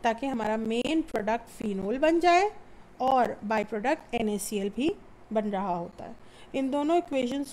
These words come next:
को learn कीजिए, फिर जल्दी से समझने के लिए तैयार हो जाइए कि what are the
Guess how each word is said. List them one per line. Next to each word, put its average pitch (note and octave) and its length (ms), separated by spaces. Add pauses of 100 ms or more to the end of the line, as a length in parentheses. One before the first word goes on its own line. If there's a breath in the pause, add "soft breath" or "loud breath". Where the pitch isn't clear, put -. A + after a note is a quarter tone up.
को D#4+ 100 (160)
learn G#3+ 360
कीजिए, D4+ 420 (1600 loud breath)
फिर E4+ 260 (140)
जल्दी B3 360
से E4+ 140
समझने A#3+ 460
के C4 100
लिए B3 120
तैयार G#3+ 360
हो A#3+ 200
जाइए G#3+ 360
कि C4+ 120 (160)
what B3+ 180 (160)
are G#3+ 220
the B3+ 80